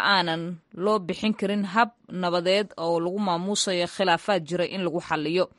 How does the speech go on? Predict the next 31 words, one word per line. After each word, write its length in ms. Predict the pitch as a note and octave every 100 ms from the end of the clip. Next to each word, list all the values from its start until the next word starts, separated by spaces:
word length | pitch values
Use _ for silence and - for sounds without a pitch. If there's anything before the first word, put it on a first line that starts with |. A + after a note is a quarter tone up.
| _ - - - -
"Waxaan 420 | - F3 - E3+ E3
go'aaminay 640 | D#3+ A2+ E3 E3+ F3 F#3+ F#3+ F#3+
haddii 380 | F3+ E3 G#3 F3
aan 160 | F3
nahay 220 | F3 F#3+ G3
Taliban 600 | F#3 F3 F3 G3+ G3 G3+ - -
in 200 | - G#3 F#3+
arrintani 500 | E3 A3 G#3+ F#3 D3
ay 140 | F3
tahay 340 | - F#3 G#3 A3+ - - - _
mid 240 | A#3 D4+ -
ay 220 | G#3 G3 F#3+ F#3 F3 -
imaanayso 600 | G3 G#3 A3 G3 F#3+ G#3+
waqti 320 | G3+ A3 - G3
ay 160 | F#3+
jiraan 320 | E3+ G3 F#3
caqabada 480 | D3+ D#3+ - F#3 G3
noocaasi," 600 | F#3+ F#3+ C#3+ D3+ D#3+ G3+ F3
ayay 280 | D#3+ F3+ E3+
Taliban 440 | F3+ F3 F3 F3+
yiraahdeen. 480 | D#3+ D3+ D#3 F3+ E3+ - _ _ - - -
Waxaa 320 | D#3 E3+ D#3
sidoo 260 | - F#3+ D#3+
kaleeto 420 | F#3 D#3+ - F#3 E3 F3 - -
ay 140 | - E3+
ku 140 | E3+
soo 180 | A#3 G3+
beegmaysaa 600 | D#3+ G3 G3+ F3 E3 F#3 -
tani 220 | F#3+ F3+
xilli 260 | - A#3+ G#3
Taliban 580 | F#3 E3 F3 F3+ G3